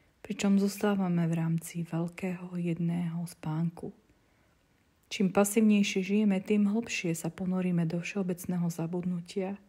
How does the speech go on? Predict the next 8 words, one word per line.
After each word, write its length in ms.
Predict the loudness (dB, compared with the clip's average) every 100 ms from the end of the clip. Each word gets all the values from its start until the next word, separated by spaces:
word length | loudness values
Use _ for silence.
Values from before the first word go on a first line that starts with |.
| _ -20 _ _ _ _ -10
a 80 |
tým 320 | -6 0 2 2
viac 400 | 0 -2 -6 -16 -18 _ _ _
sa 240 | -10 -8
tri 240 | -2 2
D 80 | 2
konštrukt 560 | 0 -4 -6 -6 -12 -12 -12
posilňuje. 640 | -10 -6 -2 -2 -2 -6